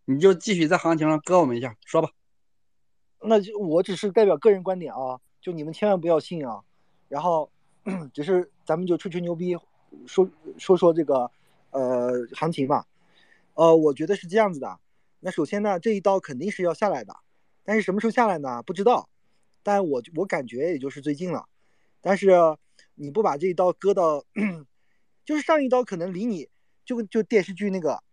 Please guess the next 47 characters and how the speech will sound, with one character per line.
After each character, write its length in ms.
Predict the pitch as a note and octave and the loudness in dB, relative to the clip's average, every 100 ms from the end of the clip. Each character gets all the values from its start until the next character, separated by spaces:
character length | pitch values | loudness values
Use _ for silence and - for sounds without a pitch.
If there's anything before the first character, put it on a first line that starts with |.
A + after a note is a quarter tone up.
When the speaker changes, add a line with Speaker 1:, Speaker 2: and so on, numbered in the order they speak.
| _ _ _ _ _ | _ _ _ _ _
Speaker 2:
他 140 | - | 0
离 140 | A3 A3+ | 2 4
我 100 | F#3+ | 2
只 140 | F#3 | 2
有 60 | F#3+ | 0
零 120 | F3 | 0
点 140 | G#3+ C#3+ | -2 -2
零 80 | |
一 140 | G3 C4+ | -2 -4
公 160 | F3 | -4
分， 200 | C#3 B2 - _ - - | -6 -8 -8 _ -20 -8
哎， 260 | C#3 A#2+ - _ _ | -6 -6 -8 _ _
知 100 | - | 2
道 120 | D3 C3 | 4 4
吧？ 160 | A#2 - | -2 4
但 140 | B3+ | 4
是 100 | A#3 | 4
那 100 | A#3+ | 0
一 40 | A3 | 2
刀 160 | A3+ | 2
就 120 | A3+ | 2
没 120 | D4 G3+ | -2 -2
戳 160 | - | -2
到 120 | F3 | -2
你。 180 | D#3 A#2 _ _ _ _ | -2 -6 _ _ _ _
但 120 | A3+ | 0
是 40 | A#3 | 0
你 80 | |
不 100 | D#3+ | 4
要 100 | A#3+ | 4
觉 160 | G3 F#3 | 4 0
得 100 | G3+ | -2
他 120 | - | -2
那 60 | G#3 | -4
个 80 | F#3+ | 0
刀 160 | G3+ | 0
走 180 | G3 C3+ | 0 -2
了 60 | B2 | -2
哦， 220 | D#3+ E3+ _ _ _ _ _ | -4 -6 _ _ _ _ _
他 100 | A#3 | -6
还 120 | G#3 | -4
是 100 | A3 | 0
要 60 | B3 | 0
戳 160 | - | 2
到 120 | B3 B3 | 0 0
你 120 | D3+ | -4
的。 200 | A2+ | -10